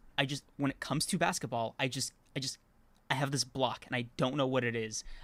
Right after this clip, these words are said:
I just, for some reason, I can see the movements, right, in my head, and I vaguely remember how to do them, but I just can't either do them all at once, sequen-, like, in the right order, or, like, my aim is just so shit,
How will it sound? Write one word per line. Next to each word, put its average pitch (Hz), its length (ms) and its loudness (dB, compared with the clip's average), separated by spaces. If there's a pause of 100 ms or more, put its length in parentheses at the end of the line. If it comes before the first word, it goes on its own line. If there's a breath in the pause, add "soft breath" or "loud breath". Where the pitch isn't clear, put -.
I 139 80 6
just, 135 200 -2
for 139 120 -2
some 156 280 4
reason, 135 220 0
I - 40 -4
can 120 140 -2
see 170 240 2
the 175 80 6
movements, 120 500 0
right, 117 180 0
in 131 100 2
my 135 100 2
head, 113 240 0 (260 loud breath)
and 131 100 6
I 131 140 4 (180)
vaguely 151 440 4
remember 135 320 2
how 120 160 0
to 120 80 0
do 117 160 -4
them, 104 180 -4 (340 loud breath)
but 147 240 6
I 143 80 0
just 147 220 -2
can't - 300 -4 (260)
either 151 240 4
do 139 180 2
them 139 200 2
all 131 200 2
at - 100 -8
once, 131 420 2 (180)
sequen-, - 500 0
like, 143 240 0
in 143 80 2
the 147 80 6
right 131 220 4
order, 147 400 2 (480 soft breath)
or, 185 460 4
like, 151 180 2 (160)
my 139 220 6
aim 147 200 6
is 131 80 0
just - 220 0
so 131 160 2
shit, - 480 -4